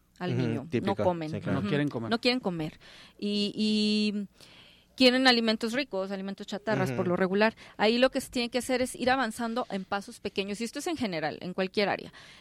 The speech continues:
Speaker 1: eh, donde le vamos forzando lentamente a que él adopte estas acciones. Por ejemplo, en el caso de la comida, da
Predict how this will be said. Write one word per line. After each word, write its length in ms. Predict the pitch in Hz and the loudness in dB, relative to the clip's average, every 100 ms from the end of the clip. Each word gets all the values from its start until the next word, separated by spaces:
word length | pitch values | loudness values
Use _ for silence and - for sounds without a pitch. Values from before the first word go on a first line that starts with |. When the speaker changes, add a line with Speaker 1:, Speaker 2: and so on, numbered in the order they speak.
| - | -8
Speaker 1:
eh, 340 | 190 190 190 190 | -2 2 2 4
donde 460 | 214 214 214 - _ - | 4 6 6 6 _ 0
le 180 | 226 233 | 4 8
vamos 280 | 240 294 - | 6 4 0
forzando 680 | 285 - 240 233 240 330 - | -4 -4 -8 -8 -6 -8 -6
lentamente 880 | 185 254 339 - 269 233 247 - 302 | -2 -2 -2 -2 -2 0 -2 -4 -4
a 100 | 214 | -4
que 160 | - 220 | 0 0
él 100 | 240 - | -2 -4
adopte 760 | 202 185 277 - - 277 330 - _ | -4 -2 -2 -4 0 2 2 -4 _
estas 340 | 208 220 247 214 | -2 0 -2 -6
acciones. 580 | - - 185 156 - - - _ _ _ _ | -8 -6 -6 -6 -10 -18 -20 _ _ _ _
Por 140 | 185 185 | 4 6
ejemplo, 260 | 208 202 | 4 0
en 40 | 185 | 2
el 60 | |
caso 200 | 185 196 | 2 2
de 40 | 220 | 0
la 100 | 208 | 2
comida, 440 | 202 220 269 403 - - | 0 0 0 0 -4 -4
da 280 | 190 254 | 4 4